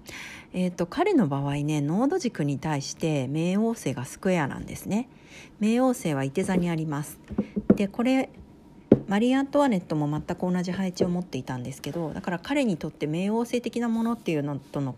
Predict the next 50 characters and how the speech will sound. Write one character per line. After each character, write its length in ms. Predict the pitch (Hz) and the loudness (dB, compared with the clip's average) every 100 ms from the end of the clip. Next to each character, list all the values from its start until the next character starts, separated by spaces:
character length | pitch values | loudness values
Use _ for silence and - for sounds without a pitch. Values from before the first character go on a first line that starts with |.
| - | -6
取 160 | 180 190 | -2 0
り 20 | |
組 220 | 208 208 | 0 0
み 20 | |
方 300 | 208 208 135 | 0 -2 -2
が、 280 | 160 180 147 - - - - - | 0 0 -2 -8 -18 -18 -16 -6
え 140 | 165 | -4
ー、 20 | |
進 280 | 156 - 233 | -2 0 0
化 100 | 208 | 0
し 80 | 160 | -4
て 80 | 170 | -6
い 40 | |
く 80 | - | -8
と 100 | 165 | -10
き 120 | - | -6
に 80 | 151 | -8
す 120 | 156 | -6
ご 100 | - | -6
く 100 | 175 | -6
重 220 | 151 156 151 | -4 -2 -2
要 160 | 147 | -2
だ 120 | 151 | -2
っ 40 | 151 | -4
た 140 | - | -6
ん 80 | 156 | -8
で 80 | 127 | -10
す 80 | - | -10
け 140 | - | -4
ど、 240 | 165 139 - - - | -2 -2 -6 -20 -20
だ 60 | - | -6
か 120 | 202 | -2
ら 80 | 190 | -2
作 200 | 240 226 | -4 -4
曲 240 | - 269 - | -4 -4 -2
家 120 | 269 | 2
と 100 | 262 | 2
し 80 | 262 | 2
て 80 | |
名 200 | 247 226 | 0 0
を 80 | 233 | 0
な 160 | 240 247 | 0 -2
す 100 | - | -2
た 80 | 170 | -2
め 160 | 143 | -2
に、 260 | 110 - - - - - - - | -4 -6 -10 -20 -20 -20 -12 -2
ま 200 | 190 - | -2 -2
あ、 40 | |
水 300 | - 240 226 | -2 0 0
星 420 | - 233 220 208 | 2 2 2 0